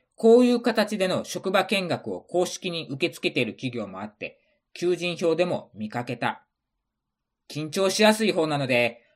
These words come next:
ワンクッション置きたいのです。と言ったら、快諾してくださった。さて、勝負の職場見学である。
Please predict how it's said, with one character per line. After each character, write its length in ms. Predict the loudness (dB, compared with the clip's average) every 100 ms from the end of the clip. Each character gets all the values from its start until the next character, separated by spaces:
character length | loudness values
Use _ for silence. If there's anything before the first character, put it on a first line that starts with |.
| _
ワ 160 | 4
ン 100 | 4
ク 100 | 4
ッ 20 | 2
シ 180 | 2
ョ 40 | -2
ン 120 | -4
置 180 | -8 -6
き 20 |
た 140 | 2 4
い 40 |
の 80 | 4
で 160 | 4 0
す。 220 | -4 -18 _ _ _ _
と 80 | -4
言 120 | -4
っ 20 |
た 180 | -2 0
ら、 240 | 0 -4 _ _ _ _ _ -2
快 240 | 2 4
諾 200 | 2 0
し 60 | -4
て 120 | -4
く 100 | -2
だ 100 | -2
さ 120 | -2
っ 120 | -6
た。 200 | -8 -16 _ _ _
さ 260 | -4 -2 0
て、 300 | -4 -10 _ _ _ _ _
勝 320 | 4 8 8
負 120 | 6
の 240 | -2 -4 -10 _
職 320 | -8 -6 0
場 100 | 0
見 180 | 2 0
学 200 | 0 -6
で 100 | -12
あ 60 |
る。 80 | -16